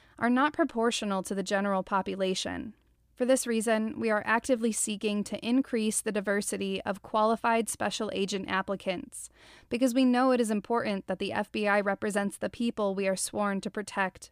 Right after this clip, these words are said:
and serve. The better we know our communities, the better we can protect them." According to the Bureau of Justice Statistics, in nineteen ninety-eight, sixteen percent of F B I agents were women.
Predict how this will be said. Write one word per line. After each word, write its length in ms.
and 220
serve. 480
The 80
better 200
we 120
know 120
our 140
communities, 720
the 100
better 200
we 120
can 160
protect 360
them." 340
According 420
to 80
the 100
Bureau 320
of 120
Justice 440
Statistics, 840
in 120
nineteen 360
ninety-eight, 640
sixteen 520
percent 460
of 120
F 180
B 140
I 80
agents 560
were 100
women. 460